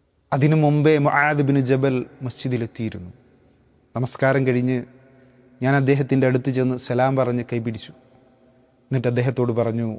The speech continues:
"വല്ലാഹി ഇന്നി ഉഹിബ്ബുക ഫില്ലാ, അല്ലാഹു ആണേ, അല്ലാഹുവിൻ്റെ പേരിൽ ഞാൻ നിങ്ങളെ സ്നേഹിക്കുന്നു." അപ്പം അദ്ദേഹം തിരിച്ചു ചോദിച്ചു, "ആ അല്ലാ, അല്ലാഹുവിൻ്റെ പേരിൽ നിങ്ങൾ എന്നെ സ്നേഹിക്കുന്നുണ്ടോ?" ഞാൻ "അതേ" എന്ന് പറഞ്ഞപ്പോൾ മുആദ് ബിനു ജബൽ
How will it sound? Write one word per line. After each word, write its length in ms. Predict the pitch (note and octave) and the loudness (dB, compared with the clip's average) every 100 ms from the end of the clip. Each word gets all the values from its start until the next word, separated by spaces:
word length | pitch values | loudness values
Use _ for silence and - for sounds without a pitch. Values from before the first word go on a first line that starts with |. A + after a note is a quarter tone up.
| - - | -12 -6
"വല്ലാഹി 580 | B2 A2+ B2 B2 A#2+ A#2 B2+ | -4 0 2 2 0 -6 -4
ഇന്നി 440 | B2 A2+ A2+ A#2 A2 - | -2 -2 -2 -4 -6 -10
ഉഹിബ്ബുക 600 | A#2+ C#3 A#2 A#2 - G#2+ | -8 -8 -8 -10 -10 -12
ഫില്ലാ, 360 | A#2 G#2 G#2+ G#2+ _ _ _ _ _ _ - | -10 -10 -10 -12 _ _ _ _ _ _ -2
അല്ലാഹു 380 | C#3 C#3+ E3 D#3 | 4 4 6 4
ആണേ, 220 | D3 D3 C#3 - | 4 2 -2 -2
അല്ലാഹുവിൻ്റെ 600 | C3+ C#3 D#3 D3 D3 C3+ | 2 4 4 4 2 0
പേരിൽ 300 | B2+ C3 C3+ | 0 0 2
ഞാൻ 160 | B2+ B2 | 0 -2
നിങ്ങളെ 260 | A2+ A2+ G#2+ | -2 -6 -8
സ്നേഹിക്കുന്നു." 560 | - A2 A2+ A2+ A2 - _ _ _ _ _ _ _ _ _ _ | -10 -10 -10 -10 -14 -20 _ _ _ _ _ _ _ _ _ _
അപ്പം 200 | _ - | _ 0
അദ്ദേഹം 220 | D3 F3 E3 | 4 4 6
തിരിച്ചു 300 | D#3+ E3 F3 | 4 4 4
ചോദിച്ചു, 320 | D#3+ D#3 D#3+ | 4 4 2
"ആ 100 | C3 E3+ | 4 4
അല്ലാ, 260 | F3 E3+ - | 6 4 2
അല്ലാഹുവിൻ്റെ 560 | D3 C#3+ E3+ E3 E3 D3 | 0 4 4 2 0 0
പേരിൽ 300 | D3 D3+ D3+ | 2 2 2
നിങ്ങൾ 200 | D3 D3 | 0 0
എന്നെ 140 | C#3+ C#3 | -2 -2
സ്നേഹിക്കുന്നുണ്ടോ?" 720 | - C#3 C#3+ C#3 B2+ B2 B2+ - - _ _ _ _ _ _ _ _ _ | -2 -2 -2 -4 -4 -6 -10 -16 -20 _ _ _ _ _ _ _ _ _
ഞാൻ 160 | C3+ D3+ | 0 2
"അതേ" 220 | C#3+ D3 D#3+ | 4 6 4
എന്ന് 140 | D#3 | 4
പറഞ്ഞപ്പോൾ 520 | C#3 C3+ C3 B2 B2 B2 - - - - - - | 4 4 2 -2 -4 -8 -14 -20 -20 -20 -14 -4
മുആദ് 480 | C3 D3 D3+ C#3 | 0 2 2 2
ബിനു 180 | B2+ B2+ | 2 0
ജബൽ 340 | A#2+ C3 C#3 | 0 2 2